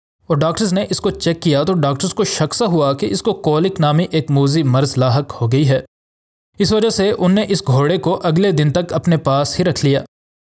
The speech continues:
अगले ही दिन उसका फिर से चेकअप किया गया और डॉक्टर्स को यह देखकर बेहद सदमा हुआ कि इस घोड़े को हकीकतन वही बीमारी लाहक है जिसके बारे में डॉक्टर्स को शक था।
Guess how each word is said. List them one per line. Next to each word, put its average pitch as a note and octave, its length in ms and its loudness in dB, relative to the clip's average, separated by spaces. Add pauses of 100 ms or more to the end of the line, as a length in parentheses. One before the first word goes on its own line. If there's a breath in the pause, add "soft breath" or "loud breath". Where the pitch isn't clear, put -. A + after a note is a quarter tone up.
(280)
अगले D3+ 220 2
ही D#3+ 120 2
दिन D#3 260 2
उसका - 280 -2
फिर D#3 200 0
से G3 140 0
चेकअप F#3+ 320 -2
किया D3+ 180 0
गया D3+ 180 0 (400)
और D3 100 2
डॉक्टर्स D#3+ 340 0
को G3 160 0
यह E3+ 240 2
देखकर E3+ 440 0
बेहद D3 420 0
सदमा E3 320 0
हुआ C3 300 2
कि - 180 -6
इस D#3 180 0
घोड़े C#3 340 2
को F#3 140 0
हकीकतन D3+ 640 0
वही C3+ 300 2
बीमारी C#3 400 2
लाहक B2+ 400 0
है C#3 160 0 (720)
जिसके E3+ 200 2
बारे D#3+ 240 2
में E3 280 2
डॉक्टर्स C3 360 0
को D#3 120 -2
शक C#3+ 240 -2
था। - 240 -4